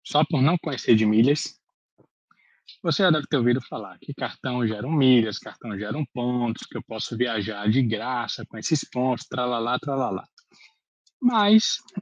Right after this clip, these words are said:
<clears throat> na ponta do lápis, você já pensou em calcular, é,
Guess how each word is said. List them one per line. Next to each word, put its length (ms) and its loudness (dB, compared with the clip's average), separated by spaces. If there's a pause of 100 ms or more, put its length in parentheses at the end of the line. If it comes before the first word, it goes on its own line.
(140)
<clears throat> 920 -10
na 160 2
ponta 380 4
do 140 8
lápis, 720 -6 (800)
você 300 0
já 320 -2
pensou 480 -4
em 80 -2
calcular, 720 -6 (920)
é, 580 -6